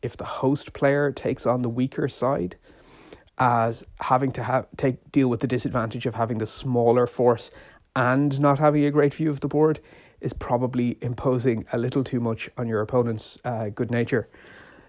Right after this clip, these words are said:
So, I mean, it's very simple, really. I mean, sort of try and act like a gentleman, and, uh, uh,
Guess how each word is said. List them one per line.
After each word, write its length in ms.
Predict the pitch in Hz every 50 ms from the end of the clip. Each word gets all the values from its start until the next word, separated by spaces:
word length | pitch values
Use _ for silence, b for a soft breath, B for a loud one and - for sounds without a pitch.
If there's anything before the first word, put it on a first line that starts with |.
| B
So, 420 | B - - - - 120 117 - - _ _ _ _ - _ _
I 120 | 131 131
mean, 280 | 120 117 117 117 113 - - _ _
it's 500 | - 135 - - - - - - - - - _ _ _ _ _ _ _ _ _ _ _ - _ _
very 300 | - - - 107 104 101
simple, 280 | - 120 110 107 107 107
really. 220 | 117 117 117 120
I 60 | 113
mean, 200 | 117 120 113 120
sort 280 | - - - - - -
of 180 | 110 - - - -
try 220 | - 151 131 131
and 100 | 120 120
act 180 | 120 110 - -
like 140 | 120 -
a 20 | 123
gentleman, 520 | - 135 131 131 - 151 139 127 117 - - -
and, 480 | 143 131 131 120 - - 117 - - - B B B B B B B B B B -
uh, 360 | 123 120 117 110 95 - - -
uh, 300 | - - 123 127 - -